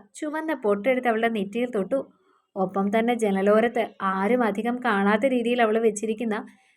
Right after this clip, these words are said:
സിന്ദൂര ചെപ്പിൽ നിന്നും അണിവരിൽ ഒരു ഇത്തിരി സിന്ദൂരം എടുത്ത് അവളുടെ സീമന്ത രേഖയിൽ ചാർത്തിക്കൊടുത്തു. "ഇപ്പൊ ഓക്കെ," അവളെ നോക്കി അവൻ പറഞ്ഞപ്പോൾ നീളൻ മുടി മുന്നിലേക്ക് ഇട്ടുകൊണ്ട് അവനെ നോക്കി ചിരിയോടെ അവൾ ചോദിച്ചു. "ഇഷ്ടായോ?"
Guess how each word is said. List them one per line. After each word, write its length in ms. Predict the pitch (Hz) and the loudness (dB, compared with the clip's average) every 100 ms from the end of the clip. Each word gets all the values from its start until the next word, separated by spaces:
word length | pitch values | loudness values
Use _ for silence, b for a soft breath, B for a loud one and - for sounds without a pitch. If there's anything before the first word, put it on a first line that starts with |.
| B | B
സിന്ദൂര 440 | 339 320 311 339 330 | -4 -2 2 2 2
ചെപ്പിൽ 360 | 320 214 220 226 | 2 0 2 0
നിന്നും 280 | 220 220 202 202 202 | 0 0 -2 -4 0
അണിവരിൽ 520 | 202 202 220 233 262 | 4 6 6 4 4
ഒരു 140 | 233 226 | 4 4
ഇത്തിരി 360 | 214 - 302 | 0 -2 -4
സിന്ദൂരം 480 | 294 214 202 226 254 214 | -2 0 4 4 4 2
എടുത്ത് 260 | 202 214 202 b b b 302 | 0 -2 -4 b b b 0
അവളുടെ 360 | 311 311 285 | 2 4 4
സീമന്ത 500 | 269 226 214 233 254 262 | 2 -2 -2 0 2 4
രേഖയിൽ 400 | 208 202 208 196 - | 4 4 0 -2 -4
ചാർത്തിക്കൊടുത്തു. 840 | - 202 190 208 262 220 196 196 - - _ _ _ _ _ _ 202 | -4 -2 -2 -4 -6 -2 0 0 -4 -6 _ _ _ _ _ _ -6
"ഇപ്പൊ 280 | 202 202 311 | -2 4 6
ഓക്കെ," 280 | 214 202 311 - _ _ _ _ _ 339 | 6 2 -4 -6 _ _ _ _ _ 0
അവളെ 320 | 349 370 359 | 4 6 4
നോക്കി 220 | 294 269 | 2 2
അവൻ 160 | 254 254 | 2 4
പറഞ്ഞപ്പോൾ 500 | 247 208 214 220 226 196 - | 2 2 0 2 2 0 -4
നീളൻ 380 | 202 196 214 269 | 0 4 4 4
മുടി 200 | 240 220 | 2 0
മുന്നിലേക്ക് 500 | 226 208 202 233 247 226 | 0 2 2 2 0 0
ഇട്ടുകൊണ്ട് 420 | 226 240 233 202 196 B B B | 0 2 0 -2 -4 B B B
അവനെ 380 | 220 196 190 214 | -2 0 0 0
നോക്കി 260 | 240 233 240 254 | 2 0 -2 0
ചിരിയോടെ 400 | 208 202 214 277 | 2 6 6 6
അവൾ 140 | 240 240 247 | 4 2 2
ചോദിച്ചു. 420 | 202 202 202 277 - _ _ _ | 2 2 0 -6 -8 _ _ _
"ഇഷ്ടായോ?" 540 | 262 269 - 208 202 | -8 -6 0 2 4